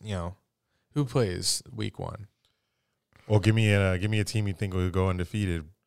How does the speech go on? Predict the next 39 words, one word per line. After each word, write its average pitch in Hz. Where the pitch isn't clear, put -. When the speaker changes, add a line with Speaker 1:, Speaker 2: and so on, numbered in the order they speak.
Speaker 2:
like, 87
five 87
and 85
oh. 82
Speaker 1:
Forget 90
it, 87
I'm 85
looking 85
it 85
up. 85
All 117
right, 98
so -
we 120
got 113
Cowboys, 131
Bucks. 120
Can 120
I 120
see 135
the -
Cowboys 123
going 180
undefeated 190
for -
a 202
minute? 220
Mm, 127
probably 113
not. 101
Oh, 120
yeah, 120
Seahawks 101
was 95
one 92
of 87
the 82
teams, 85
right? 95